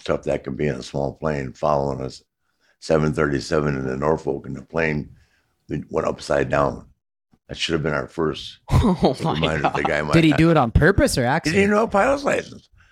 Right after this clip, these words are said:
Speaker 2: So how
Speaker 1: Uh,
Speaker 2: do you
Speaker 1: so
Speaker 2: get on the plane with him again after you go upside down one time?
Speaker 1: Because I don't
Speaker 2: 'Cause that
Speaker 1: afford
Speaker 2: price
Speaker 1: the
Speaker 2: is too
Speaker 1: mile.
Speaker 2: fucking good. You're not
Speaker 1: I
Speaker 2: turning down that hundred bucks.
Speaker 1: Oh,
Speaker 2: That's
Speaker 1: no,
Speaker 2: worth
Speaker 1: yeah,
Speaker 2: going upside
Speaker 1: yeah.
Speaker 2: down a couple times.
Speaker 1: Yeah,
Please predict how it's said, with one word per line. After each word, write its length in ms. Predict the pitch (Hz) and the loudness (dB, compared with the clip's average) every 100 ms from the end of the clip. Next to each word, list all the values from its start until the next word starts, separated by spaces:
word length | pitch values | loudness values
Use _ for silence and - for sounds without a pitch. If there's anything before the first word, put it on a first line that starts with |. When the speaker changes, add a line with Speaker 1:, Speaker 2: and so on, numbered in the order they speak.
| _ _ - | _ _ 0
Speaker 2:
So 120 | 156 | 2
how 100 | 190 | 4
Speaker 1:
Uh, 40 | |
Speaker 2:
do 60 | 233 | 4
you 80 | 202 | 4
Speaker 1:
so 40 | |
Speaker 2:
get 100 | 196 | 4
on 120 | 202 | 4
the 80 | 160 | 2
plane 220 | - 160 | 2 2
with 100 | 170 | 2
him 100 | 175 | 0
again 260 | 123 131 139 | -2 0 2
after 260 | 123 - 120 | 2 0 0
you 60 | |
go 120 | 117 | 2
upside 280 | 113 120 117 | 2 2 0
down 200 | 120 104 | 0 -2
one 160 | 113 101 | -4 -4
time? 340 | 113 101 69 _ _ - | -4 -4 -6 _ _ -4
Speaker 1:
Because 320 | 95 92 82 | 0 2 2
I 80 | 82 | 0
don't 160 | 80 | 0
Speaker 2:
'Cause 160 | 143 131 | 2 4
that 100 | 127 | 4
Speaker 1:
afford 120 | 90 | 6
Speaker 2:
price 220 | 143 147 | 4 4
Speaker 1:
the 60 | 127 | 0
Speaker 2:
is 60 | |
too 140 | 90 131 | 2 2
Speaker 1:
mile. 80 | 123 | 4
Speaker 2:
fucking 300 | 127 113 98 | 2 2 0
good. 360 | 117 95 - _ _ _ _ - | 2 0 -4 _ _ _ _ 2
You're 100 | 143 | 4
not 120 | 160 | 6
Speaker 1:
I 20 | |
Speaker 2:
turning 220 | 160 131 113 | 6 4 4
down 180 | 107 | 2
that 160 | 98 82 - | 2 -4 -2
hundred 240 | 135 110 | -2 0
bucks. 420 | 95 113 80 - - | 0 -2 -2 -8 -8
Speaker 1:
Oh, 140 | - - | -4 2
Speaker 2:
That's 200 | 147 147 | 2 6
Speaker 1:
no, 60 | |
Speaker 2:
worth 160 | 160 151 | 6 6
Speaker 1:
yeah, 60 | 143 | 4
Speaker 2:
going 200 | 139 139 | 4 2
upside 260 | 110 117 | 2 2
Speaker 1:
yeah. 60 | 120 | 2
Speaker 2:
down 100 | 107 | 0
a 40 | |
couple 220 | 107 98 | -4 -8
times. 220 | - 92 104 | -6 -2 0
Speaker 1:
Yeah, 240 | 101 | 0